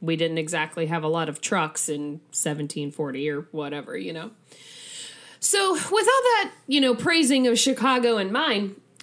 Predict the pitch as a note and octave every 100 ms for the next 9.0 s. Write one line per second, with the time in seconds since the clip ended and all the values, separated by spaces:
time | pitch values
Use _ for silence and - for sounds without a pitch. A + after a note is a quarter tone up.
0 | - _ B3+ B3 A3+ G#3+ - - _ _
1 | _ _ _ _ _ G#3 A3+ A#3+ C4 C4
2 | - A#3+ B3 - - D#4+ D#4 C#4 B3 A#3+
3 | A3+ G#3+ G3 F#3+ A3+ F3 D#3+ A3 - -
4 | - - _ _ _ F3 A3 A3+ A3+ A#3
5 | - G3+ G3+ G3 F3 E3+ E3+ E3 E3 F3
6 | D#4 - A3+ B3+ B3 C#4+ B3 A3+ A3 G3
7 | G#3 C4 A#3 A#3 F3+ - E3+ D#3+ D#3 D#3+
8 | E3+ G#3+ G#3+ E4+ F4 - C#4+ - A3